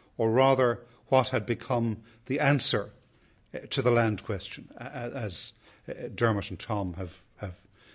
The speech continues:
described that answer evolve. How much of the motivation of the insurgents of nineteen sixteen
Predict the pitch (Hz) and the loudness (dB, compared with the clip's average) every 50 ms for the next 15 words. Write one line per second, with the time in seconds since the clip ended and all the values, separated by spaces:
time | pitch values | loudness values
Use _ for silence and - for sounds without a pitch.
0 | - _ _ - 110 - - - 123 110 101 101 95 85 - - - - _ _ | -20 _ _ -6 -4 -4 -2 0 2 2 2 0 -4 -6 -10 -16 -20 -20 _ _
1 | _ _ - 113 107 104 - - 127 113 104 - - 123 117 104 92 87 98 95 | _ _ -4 -4 -4 -4 -4 -6 -6 -6 -4 -4 -4 -6 -6 -6 -6 -6 -6 -6
2 | 95 98 - 101 - - - _ _ _ _ _ _ _ _ _ _ _ _ _ | -6 -6 -8 -10 -12 -20 -20 _ _ _ _ _ _ _ _ _ _ _ _ _
3 | _ _ _ _ _ _ _ _ - - - 160 180 180 170 165 - - - - | _ _ _ _ _ _ _ _ -10 -2 2 4 4 4 4 2 0 0 -4 -4
4 | 156 120 - 135 123 123 123 117 120 107 95 117 117 110 - - - - - - | -4 -4 -2 -2 0 0 0 0 0 -2 2 2 2 2 2 -2 -8 -10 -12 -16
5 | - - _ _ _ - _ _ _ - 117 107 90 107 110 113 107 104 - - | -18 -20 _ _ _ -20 _ _ _ -2 -2 0 0 0 0 0 0 0 -2 0
6 | - 139 135 127 113 - 117 107 - 117 95 101 110 110 104 - - 104 92 - | 2 4 4 4 2 0 -4 -4 -4 -6 -4 0 0 0 0 -2 -4 -8 -8 -6
7 | - 117 - - - - - 110 101 104 113 110 | -8 -8 -8 -8 -10 -6 -6 -4 -4 -4 -8 -10